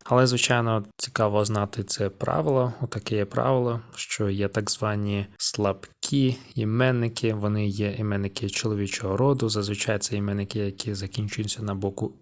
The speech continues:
«е». Також є виключення. Коротше, є таке правило, і запропоную просто запам'ятати, що у цьому реченні буде mit meinem Kollegen замість mit meinem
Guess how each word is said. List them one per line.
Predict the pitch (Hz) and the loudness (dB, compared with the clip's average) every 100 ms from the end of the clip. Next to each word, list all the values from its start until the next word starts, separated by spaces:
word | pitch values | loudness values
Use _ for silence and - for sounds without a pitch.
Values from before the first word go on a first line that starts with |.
| - | -2
«е». | 113 120 123 - | 2 2 0 -4
Також | - - 101 98 - | -10 -6 -4 -2 -2
є | 104 101 101 101 - | -2 0 0 -2 -4
виключення. | 104 117 127 - - - 113 107 101 - | 0 0 0 -4 -2 0 0 0 -2 0
Коротше, | 117 110 - | 0 2 2
є | 120 120 | 2 2
таке | - 110 | 2 -4
правило, | 101 151 151 131 113 - | -2 0 2 4 2 0
і | 117 | 2
запропоную | 107 107 - 107 110 113 113 104 | 2 0 0 -2 0 2 2 0
просто | 104 110 107 - 104 | 0 0 0 -4 -4
запам'ятати, | 98 101 117 107 104 104 101 101 - | -4 -4 -2 -2 -2 -2 -2 -6 -8
що | - - 104 | -4 0 0
у | 107 | 0
цьому | - 170 143 117 | 0 2 4 4
реченні | 113 - 110 | 2 2 0
буде | 104 110 110 107 | 0 0 0 0
mit | 101 107 156 - - | 0 -2 -2 -4 -6
meinem | 113 120 120 120 120 117 117 - | -2 0 0 0 0 0 -6 -6
Kollegen | - 104 98 101 110 120 120 107 107 113 123 - - | 0 0 0 2 2 2 0 0 2 2 0 -10 -10
замість | 107 104 101 98 - - - - | -4 -2 -2 -2 -4 -8 -16 -6
mit | 107 104 104 | -2 -2 -4
meinem | 117 107 104 104 101 | -4 0 0 0 -2